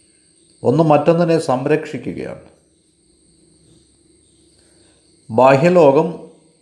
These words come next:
ആന്തരലോകത്തിന് കവചമാണ്. ആന്തരലോകം അതിൻ്റെ പോഷകം വലിച്ചെടുക്കുന്നത്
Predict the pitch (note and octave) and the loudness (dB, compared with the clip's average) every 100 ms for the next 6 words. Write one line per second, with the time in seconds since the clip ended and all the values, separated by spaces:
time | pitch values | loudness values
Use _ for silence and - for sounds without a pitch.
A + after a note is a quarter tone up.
0 | _ _ _ _ _ _ - A#2 A#2+ C3+ | _ _ _ _ _ _ -12 -2 0 2
1 | C#3+ F3 F3+ D3 C3+ C#3 D3+ D3+ A2+ G#2+ | 2 2 4 2 2 -2 -8 -6 -6 -4
2 | A#2 A#2+ F#2 B1+ - _ _ _ _ _ | -6 -6 -8 -12 -20 _ _ _ _ _
3 | _ _ _ _ _ _ D#3+ E3 E3+ E3 | _ _ _ _ _ _ _ _ _ _
4 | E3 _ _ _ _ _ _ _ _ _ | _ _ _ _ _ _ _ _ _ _
5 | _ _ E3 B2+ C#3+ F3 G#3 F#3+ B2+ A#2+ | _ _ -4 0 2 2 2 4 4 4
6 | C3 D#3 - - - B2 C3 D3+ D#3+ - | 0 -4 -14 -20 -12 -8 -6 -4 -6 -2
7 | A#2+ B2 C#3 C#3 D#3 C3 A2+ A2+ B2+ A#2 | 0 0 -4 -6 -4 -6 -6 -6 -8 -6
8 | A#2+ A#2+ C#3+ | -8 -6 -6